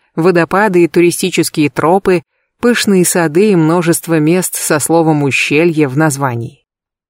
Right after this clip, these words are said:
Маленький город, оживающий в начале учебного года и затихающий в его конце,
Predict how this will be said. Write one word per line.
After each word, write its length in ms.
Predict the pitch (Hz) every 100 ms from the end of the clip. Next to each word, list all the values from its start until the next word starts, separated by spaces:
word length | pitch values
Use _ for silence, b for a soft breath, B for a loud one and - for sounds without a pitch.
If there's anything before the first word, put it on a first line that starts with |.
| -
Маленький 640 | 180 233 226 190 - 151
город, 420 | 131 185 208 185
оживающий 580 | 160 147 170 208 190 165
в 60 | 151
начале 380 | 156 180 170
учебного 520 | 147 - 170 156 143 135
года 340 | 151 214 185
и 60 | 156
затихающий 720 | 151 165 160 208 185 - 156
в 40 |
его 260 | 147 151 156
конце, 500 | 147 139 - 202